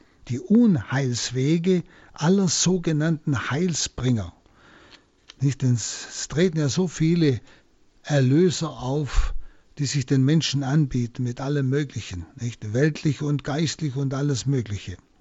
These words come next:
Hm. Denken Sie an die ganze Esoterik, nicht? Sie verspricht den Menschen dauernd Heil und Offenbarung und, und,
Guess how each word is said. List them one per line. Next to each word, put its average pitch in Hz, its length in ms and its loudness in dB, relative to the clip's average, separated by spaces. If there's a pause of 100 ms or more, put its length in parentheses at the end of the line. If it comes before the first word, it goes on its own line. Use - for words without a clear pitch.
(260)
Hm. 113 140 -4 (600)
Denken 143 140 4
Sie 143 140 0
an 139 60 4
die 135 100 2
ganze 151 300 2
Esoterik, 139 840 -2 (460)
nicht? 135 260 -8 (280)
Sie - 340 -14
verspricht 127 500 -4
den 143 120 0
Menschen 147 420 0
dauernd 147 440 -4
Heil 151 280 0
und 147 180 0
Offenbarung 151 800 -2
und, 143 200 -4
und, 131 260 -6